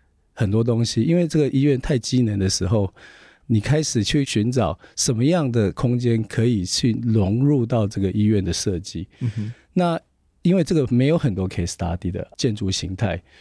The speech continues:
Speaker 1: 所以你开始去寻找，诶，是不是其实有很多像我一样的人不了解医院的实际的运作，他会想象是一个 futuristic 的医院，哦，是一个很多电脑的，哦，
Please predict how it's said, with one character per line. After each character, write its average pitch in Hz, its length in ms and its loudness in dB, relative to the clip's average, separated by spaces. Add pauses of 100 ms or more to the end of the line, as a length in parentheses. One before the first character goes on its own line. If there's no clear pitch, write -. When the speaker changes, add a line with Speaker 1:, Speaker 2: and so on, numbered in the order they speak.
(140)
Speaker 1:
所 - 160 -2
以 135 60 0
你 113 40 -2
开 131 140 0
始 117 180 0
去 120 60 4
寻 98 260 0
找， - 200 -2
诶， 120 160 2
是 - 180 -2
不 127 60 0
是 123 140 2
其 - 180 -2
实 156 120 0
有 151 140 2
很 117 100 0
多 120 160 2
像 120 240 0
我 95 140 2
一 87 140 2
样 98 280 2
的 85 160 -2
人 82 220 0 (220)
不 170 80 0
了 123 240 0
解 90 200 -2
医 104 120 2
院 107 300 2
的 87 380 -2
实 - 280 -2
际 127 140 2
的 113 40 0
运 113 220 2
作， 95 280 -2 (200)
他 - 120 -2
会 117 160 4
想 90 220 -2
象 107 220 0
是 - 120 -2
一 104 40 0
个 101 100 -2
futuristic 110 800 0
的 95 120 -6
医 95 160 -2
院， 90 200 -2 (580)
哦， 95 120 -6
是 123 160 -2
一 117 160 2
个 101 340 2 (420)
很 107 140 0
多 131 120 2
电 139 260 0
脑 82 220 -4
的， 80 200 -8 (220)
哦， 90 180 -6